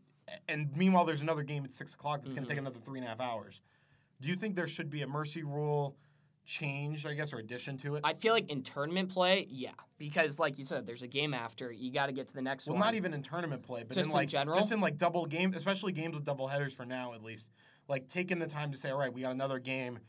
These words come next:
Speaker 1: This is in the seventh inning. It's clear who's gonna win. Let's call it."
Speaker 2: Yeah, I mean, uh,
Speaker 1: Versus, like, "Let's play this out."
Speaker 2: that's a tough one. It, it, it really just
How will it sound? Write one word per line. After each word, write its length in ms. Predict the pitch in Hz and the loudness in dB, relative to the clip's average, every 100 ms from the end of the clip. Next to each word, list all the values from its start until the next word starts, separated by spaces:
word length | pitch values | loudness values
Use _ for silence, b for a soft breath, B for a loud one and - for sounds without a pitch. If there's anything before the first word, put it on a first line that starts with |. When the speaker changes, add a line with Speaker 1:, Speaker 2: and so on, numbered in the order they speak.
| b b b b - | b b b b -4
Speaker 1:
This 200 | 151 151 | -2 -2
is 120 | 143 | -4
in 60 | |
the 60 | 135 | -4
seventh 360 | 127 143 131 135 | 0 0 2 0
inning. 200 | 135 123 | 0 -2
It's 120 | 113 | -4
clear 180 | - 143 | -2 -2
who's 120 | 117 | -2
gonna 140 | 120 | -4
win. 180 | 127 123 | -4 -4
Let's 160 | 107 - | -6 -8
call 300 | - 117 98 | -2 -2 -2
it." 180 | - | -6
Speaker 2:
Yeah, 180 | 170 180 185 - _ _ - | 2 2 2 -6 _ _ 0
I 80 | |
mean, 360 | 190 202 185 - - _ | 4 4 2 0 -10 _
uh, 140 | 120 131 B B B _ | -6 -6 B B B _
Speaker 1:
Versus, 360 | 143 185 185 185 | 2 4 4 4
like, 180 | 160 147 | 4 2
"Let's 160 | 147 | -2
play 200 | - 143 | -2 -4
this 180 | 120 110 | -6 -8
out." 60 | 101 | 0
Speaker 2:
that's 180 | - 214 | 4 4
a 40 | 220 | 6
tough 260 | 214 220 | 8 8
one. 160 | 220 208 | 8 6
It, 80 | 170 | 4
it, 320 | 175 175 185 | 2 0 0
it 200 | 180 160 | 0 0
really 260 | 165 214 | 4 6
just 220 | 196 185 | 6 2